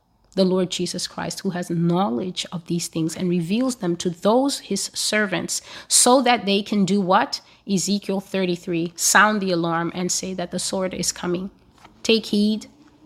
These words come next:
deliver your feet from the net, draw close to the Lord, enter into the ark of salvation, which is still taking applications at this time. Until I see you again, may the Lord bless and keep you.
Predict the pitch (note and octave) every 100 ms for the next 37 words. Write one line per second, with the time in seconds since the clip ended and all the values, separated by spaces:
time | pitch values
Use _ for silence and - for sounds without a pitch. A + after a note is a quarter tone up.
0 | - - - F#3 F#3+ F#3+ F3 - - G#3+
1 | G#3+ - - - F3 E3 E3 F3 - -
2 | - - - - F#3+ F3+ F#3 - G#3 -
3 | - F#3 F3 F3 F3+ F#3 - _ - A3+
4 | C4+ C4+ B3+ B3 A3+ A#3 G3+ F#3+ F3 E3+
5 | F3 - D#3+ D#3+ E3 E3 E3+ F3+ F#3 G#3+
6 | - G3 F#3+ - F#3 E3+ E3 E3 - F3+
7 | F#3 - - F#3 - F3+ E3 - - F#3+
8 | F3 F3+ - _ _ - _ _ _ -
9 | - G3 A#3+ A3+ - A#3+ A3+ G#3 F3 F3
10 | F3 F#3 G#3 C#4 - E3 E3 - - F#3
11 | F3 E3+ - E3+ E3+ F3 D#3+ F#3